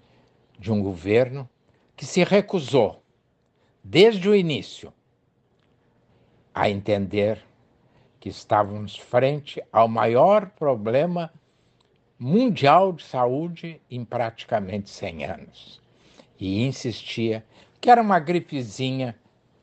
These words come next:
que com meia dúzia de comprimidinhos se resolveria. E não foi assim. E não é assim.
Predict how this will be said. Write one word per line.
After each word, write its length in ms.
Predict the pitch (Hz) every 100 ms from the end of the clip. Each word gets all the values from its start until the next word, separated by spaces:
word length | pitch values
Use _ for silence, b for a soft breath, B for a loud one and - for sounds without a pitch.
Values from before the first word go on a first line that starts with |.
| _
que 140 | - - _ _ _
com 140 | 127 120
meia 400 | 113 127 120 110
dúzia 440 | 110 113 101 104
de 140 | 90
comprimidinhos 1200 | - 101 98 95 98 95 92 101 101 92 - - _ _ _ _ _
se 220 | - -
resolveria. 840 | 98 95 - 90 82 - - 53 - _ _ _ b b b b b b b _ _ _
E 100 | 120
não 160 | 117 117
foi 260 | - 139
assim. 460 | 120 - 190 180 127 _ _ _ _ _ _ _ _ _ 160
E 120 | 160
não 260 | 156 160
é 100 | 175
assim. 560 | 190 180 - 202 208